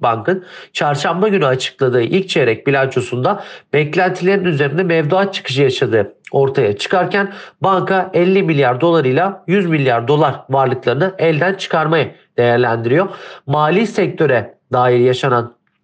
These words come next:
bu endişeler ile Fed'in yılın ikinci yarısında daha güvercin olma ihtimali de artmış durumda diyebiliriz. Belki de Fed bu ay,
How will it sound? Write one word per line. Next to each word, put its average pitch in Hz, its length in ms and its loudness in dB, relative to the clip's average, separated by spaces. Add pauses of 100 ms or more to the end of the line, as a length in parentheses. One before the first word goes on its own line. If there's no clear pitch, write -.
(420)
bu 170 100 2
endişeler 151 520 0
ile 151 260 0 (260)
Fed'in 190 460 0
yılın 170 280 2
ikinci 190 420 0
yarısında 170 580 2
daha 175 180 2
güvercin 131 500 0
olma 147 360 0
ihtimali 160 580 0
de 208 120 0 (320)
artmış 175 480 -2
durumda 147 540 0 (180)
diyebiliriz. 170 580 2 (260)
Belki 165 380 0
de 180 100 2
Fed 202 300 0 (200)
bu 165 200 2
ay, 160 140 2